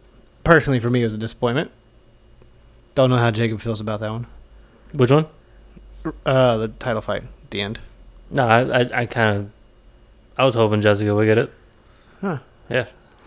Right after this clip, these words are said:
Speaker 2: <laughs> I, if, if I had my money, I would've put it on her going into the pay-per-view.
Speaker 1: I would've put my money on her for a different reason other than her being better.
Speaker 2: Fair enough.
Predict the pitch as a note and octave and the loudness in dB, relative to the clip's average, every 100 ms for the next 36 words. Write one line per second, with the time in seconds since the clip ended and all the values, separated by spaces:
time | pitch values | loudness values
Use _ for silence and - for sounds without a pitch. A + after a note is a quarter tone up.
0 | - - - D#5+ D#5 - - B2 - - | -20 -20 -20 -20 -10 -6 -6 -8 -14 -20
1 | _ - - - - _ - _ _ - | _ -20 -18 -20 -20 _ -20 _ _ 0
2 | D3 C#3 - C3 C#3+ D3 C#3+ C#3 C#3+ D3+ | 2 2 2 8 8 8 8 6 6 6
3 | D3 B2+ B2 - A#2+ A2 G#2 A2+ G#2 A2 | 6 6 6 6 4 4 4 4 2 2
4 | A2+ G#2 A2 G#2 G2+ - G2+ G#2 G#2+ G#2+ | 2 2 0 -2 -4 -4 -4 -4 -6 -8
5 | - - _ _ _ _ _ _ _ _ | -16 -20 _ _ _ _ _ _ _ _
6 | _ _ _ _ _ _ _ - - - | _ _ _ _ _ _ _ -20 -20 -2
7 | C#3 C#3+ D3 D3 C#3 C3+ C3 C3 C3 - | 2 2 2 2 2 2 2 2 0 -4
8 | - B2+ A2 C3+ D#3+ D3+ D3+ D3+ D#3 A#2 | -4 -4 -2 -2 2 2 2 2 0 0
9 | B2 A2+ A#2 A#2 A2 A2+ G#2 G#2 G#2+ G2 | -2 -2 -2 -2 -2 -4 -4 -4 -6 -6
10 | - - - - _ - - - - - | -12 -16 -20 -20 _ -20 -20 -20 -20 -20
11 | - - - _ - D3 B2 C3 | -20 -20 -20 _ -2 2 2 0